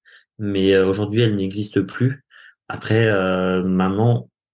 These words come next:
c'est, ouais, c'est vraiment compliqué de se mettre à la glace parce que c'est, c'est un investissement qui est tellement important.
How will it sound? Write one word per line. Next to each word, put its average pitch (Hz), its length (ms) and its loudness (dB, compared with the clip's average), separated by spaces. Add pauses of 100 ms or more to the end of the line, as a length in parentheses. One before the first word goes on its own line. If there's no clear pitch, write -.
(520)
c'est, 101 840 -4
ouais, 101 160 0
c'est 107 220 0
vraiment 113 380 2
compliqué 117 440 -2
de 107 60 -2
se - 140 -8
mettre 104 240 -2
à 101 40 -2
la 98 120 0
glace 120 280 0
parce - 160 -8
que - 120 -10
c'est, 98 360 -2
c'est 98 160 -2
un 101 140 2
investissement 104 680 0
qui 117 100 -4
est 98 60 -2
tellement 117 360 2
important. 123 600 0